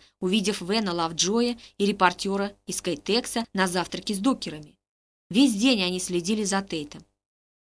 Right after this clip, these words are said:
«Что это они приехали за нами из Сан-Антонио?» спросила она Эдди. «Дармовую прессу не обсуждай. Улыбайся в камеру при любой возможности». Вместо этого она пыталась избежать камеры Вена,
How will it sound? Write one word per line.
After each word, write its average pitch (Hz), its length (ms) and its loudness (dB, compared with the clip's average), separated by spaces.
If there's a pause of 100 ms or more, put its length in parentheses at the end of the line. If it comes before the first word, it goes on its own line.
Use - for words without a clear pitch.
(200)
«Что - 220 4
это 330 160 4
они 302 140 4
приехали 277 440 2
за 233 160 2
нами 269 260 4
из 233 100 0
Сан-Антонио?» 233 720 0 (220)
спросила 185 480 -2
она 160 180 -6
Эдди. 151 400 -8 (880)
«Дармовую 226 560 6
прессу 285 380 4
не 277 140 4
обсуждай. 214 600 2 (400)
Улыбайся 247 480 6
в - 80 -6
камеру 180 480 0
при 185 220 -2
любой 170 240 -2
возможности». 165 760 -4 (880)
Вместо 185 320 -2
этого 214 320 -4
она 185 220 -2
пыталась 220 500 -4
избежать 196 480 -2
камеры 156 420 -12
Вена, 147 360 -12